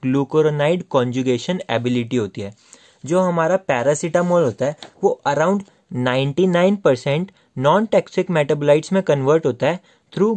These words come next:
glucuronidation। तो चिल्ड्रंस में ये स्टेप कम होता है, लो कैपेबिलिटी होती है हमारे लिवर की, इस वजह से हमारा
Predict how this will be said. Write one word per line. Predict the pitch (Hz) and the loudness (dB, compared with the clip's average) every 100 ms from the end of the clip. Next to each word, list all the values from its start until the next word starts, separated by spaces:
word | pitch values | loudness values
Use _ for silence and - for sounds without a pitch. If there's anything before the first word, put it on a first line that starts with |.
| 139 | -2
glucuronidation। | 131 131 180 180 135 139 143 104 - 107 - _ - | -2 0 2 2 2 2 0 -2 -4 -12 -12 _ 2
तो | 214 226 - _ _ | 4 4 -2 _ _
चिल्ड्रंस | - 160 165 208 208 | -2 0 2 0 0
में | 175 | 0
ये | 185 165 185 | 0 2 2
स्टेप | 185 - 175 - _ _ | 2 0 0 0 _ _
कम | 180 180 | 2 4
होता | 127 98 | 2 0
है, | 107 | -4
लो | 117 143 202 | -2 2 2
कैपेबिलिटी | 185 156 156 147 151 147 | 2 2 2 0 -2 0
होती | 156 117 143 | 0 0 0
है | 160 | 0
हमारे | 156 139 165 | 2 2 2
लिवर | 139 117 151 | 0 0 -2
की, | - 185 - _ _ - | -2 -8 -10 _ _ -2
इस | 196 190 | -2 2
वजह | 151 135 | 2 2
से | 135 190 214 _ _ _ - | 0 -2 -4 _ _ _ -4
हमारा | 139 139 147 226 | 0 2 2 0